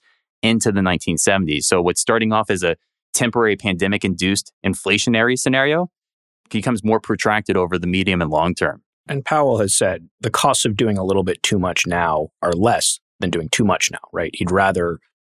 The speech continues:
Speaker 2: choke inflation out now, make sure it's not gonna become a problem, rather than have to back off early and then if five years from now have a, a nineteen eighties all over again. I think if you asked him, he would <laughs> much rather be known as the next Paul Volcker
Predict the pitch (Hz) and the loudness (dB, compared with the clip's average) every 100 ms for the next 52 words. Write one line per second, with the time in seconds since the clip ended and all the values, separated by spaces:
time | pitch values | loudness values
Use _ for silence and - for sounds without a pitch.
0 | - - - 95 98 87 87 82 69 95 | -2 0 0 0 0 0 -2 -4 -2 0
1 | 85 82 87 - 85 - 85 80 80 76 | 0 0 0 0 0 0 -2 -2 -4 -4
2 | 80 73 90 82 76 76 - - 92 90 | -6 0 2 2 0 -4 -8 -2 0 0
3 | 80 80 80 - 78 - - 78 85 - | -2 -4 -6 -4 -4 -2 -2 0 0 0
4 | 87 80 82 80 _ _ - - 78 76 | 0 0 -2 -4 _ _ -10 -8 -8 -10
5 | - _ 95 - - 92 85 82 - 80 | -14 _ -6 -2 0 2 2 0 0 -2
6 | 78 76 76 - 82 101 85 76 82 80 | -4 -4 -6 -6 -6 -2 -2 -2 -2 0
7 | 80 73 73 82 78 67 78 69 - - | 0 0 0 0 -2 -2 -2 -2 -2 -4
8 | - - _ - 82 95 90 - 82 78 | -8 -14 _ -4 0 2 2 0 -2 -2
9 | 87 87 98 - 101 90 90 87 87 82 | 0 2 2 2 0 0 -2 -2 -2 -2
10 | - 90 - - 87 87 87 - 80 | -2 -2 0 0 0 2 0 0 -2